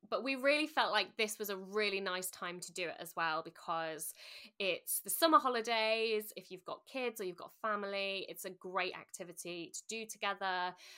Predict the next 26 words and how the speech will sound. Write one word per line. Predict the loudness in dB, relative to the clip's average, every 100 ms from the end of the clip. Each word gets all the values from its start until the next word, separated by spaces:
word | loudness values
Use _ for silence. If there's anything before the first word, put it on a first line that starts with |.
| -12
um, | -6 -4 -4 -8
and | -8 -8 -6
to, | -4 -2 -2 -2 -4 _ _
yeah, | 2 2
just, | 2 -2 -6 -10
just | -10 -10
kind | -6 -4
of | -4 -8 -18 -20 -20 -12 -6
engage | -2 0 0 2 0 -2 -6 -4
a | -4 -2 -2 -2 -2 -4 -6 -8 _ _ _ _ -20 _ _ _ _
different, | -2 -2 0 -2 0 -2
eh, | -6 -4 0
any, | 0 0 -2
from, | -4 -6 _ _ -10
from | -6 -2
any | 0 0
ages, | -2 -4 -6 -8 -8 -6
like, | -4 -4
a | -8
group | -10 -12
of | -12
people | -12 -12
can | -10
do | -12
it | -12
together. | -8 -8